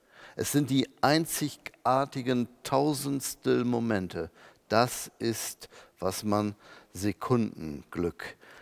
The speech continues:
nennt.“ Sekundenglück hat viele Gesichter. Sekundenglück ist nämlich meistens versteckt, versteckt in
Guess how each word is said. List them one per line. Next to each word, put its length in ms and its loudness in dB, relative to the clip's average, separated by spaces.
nennt.“ 580 -6
Sekundenglück 840 -2
hat 440 0
viele 680 4
Gesichter. 640 0
Sekundenglück 720 4
ist 180 0
nämlich 320 0
meistens 540 0
versteckt, 920 -2
versteckt 720 0
in 320 2